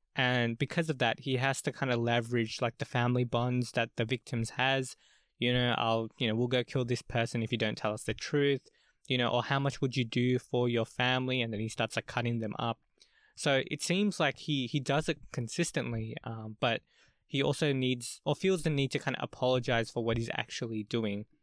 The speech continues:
Now, Eve wants to go in, but Fang stops her,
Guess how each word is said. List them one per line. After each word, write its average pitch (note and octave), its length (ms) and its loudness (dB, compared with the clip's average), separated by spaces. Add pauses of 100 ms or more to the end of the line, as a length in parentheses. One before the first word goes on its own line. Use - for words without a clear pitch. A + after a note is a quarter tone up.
(1000)
Now, B2+ 440 -4
Eve D#3+ 260 -2
wants D3 260 -2
to - 80 0
go A#2+ 240 0
in, F3 400 -4
but A#2+ 280 0 (280)
Fang A2+ 400 -4
stops - 380 -4
her, C3 280 -2